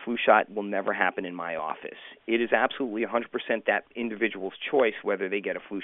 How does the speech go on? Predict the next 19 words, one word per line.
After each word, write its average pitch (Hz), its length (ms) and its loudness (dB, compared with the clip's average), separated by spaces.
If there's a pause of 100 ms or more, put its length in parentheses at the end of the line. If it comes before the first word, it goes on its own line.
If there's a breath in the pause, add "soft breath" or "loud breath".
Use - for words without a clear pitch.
shot 92 200 -2
or 87 80 -10
not. 95 380 -2 (560 soft breath)
Recent 143 440 0
research 160 380 2 (120)
shows 165 320 4 (200)
that 101 300 2
the - 160 -8
flu 127 140 0 (100)
shots 123 280 2 (180)
at 98 200 2
best 113 400 4
are 95 100 -2 (120)
somewhere 117 360 4
about 98 460 2 (380 soft breath)
forty 120 400 2
to 107 60 -8 (160)
fifty 131 240 4
percent 101 580 -2